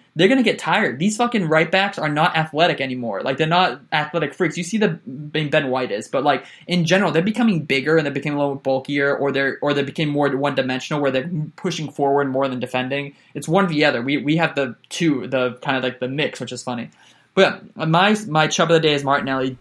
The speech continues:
Bro, keep on pushing. You have, you scored again. What is he on, nine goals or ten goals now? Whatever he's on, it's, um, I think it's nine goals, three assists. Y-,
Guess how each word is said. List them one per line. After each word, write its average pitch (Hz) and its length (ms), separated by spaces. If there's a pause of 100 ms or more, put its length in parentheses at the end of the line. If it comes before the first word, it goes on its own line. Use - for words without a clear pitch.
(260)
Bro, 165 300
keep 202 400 (120)
on 143 320
pushing. - 580 (380)
You 180 160
have, 165 280
you 156 100
scored 180 340
again. 135 480 (220)
What 156 120
is 143 80
he 143 80
on, 131 240
nine 156 360
goals 208 200
or 151 100
ten 156 280
goals 180 240
now? 190 180
Whatever 175 280
he's 156 240
on, 151 300
it's, - 320 (500)
um, 139 400
I 135 40
think 160 120
it's - 120
nine 135 200
goals, 139 220
three 135 180
assists. 135 460
Y-, 98 160